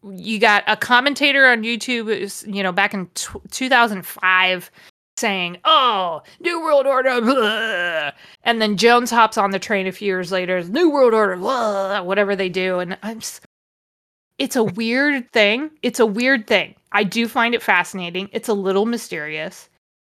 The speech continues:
But as of this date, the stones are just stones.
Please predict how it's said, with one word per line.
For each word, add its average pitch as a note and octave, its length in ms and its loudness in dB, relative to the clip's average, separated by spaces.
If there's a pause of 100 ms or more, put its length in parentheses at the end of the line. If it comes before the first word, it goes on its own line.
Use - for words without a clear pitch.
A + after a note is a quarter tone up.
(760)
But A3 260 0
as G#3 320 2
of A#3 180 2
this A#3+ 220 0
date, E3+ 480 -8
the F#3+ 140 -6
stones A#3 460 -4
are A3 80 -4
just E3+ 360 -8
stones. - 720 -16